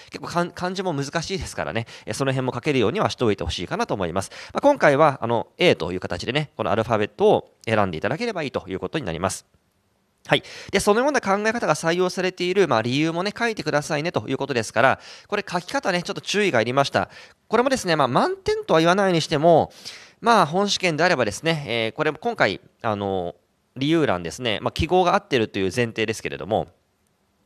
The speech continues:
えー、理由欄に関しましては、これ五点配点ですよね。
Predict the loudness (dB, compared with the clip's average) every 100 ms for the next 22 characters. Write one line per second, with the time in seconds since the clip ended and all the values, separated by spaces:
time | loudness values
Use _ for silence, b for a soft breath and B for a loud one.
0 | -4 0 2 4 4 4 2 0 -2 0
1 | -2 -2 -2 -2 0 2 2 -2 -2 -4
2 | -4 -6 -8 -2 -2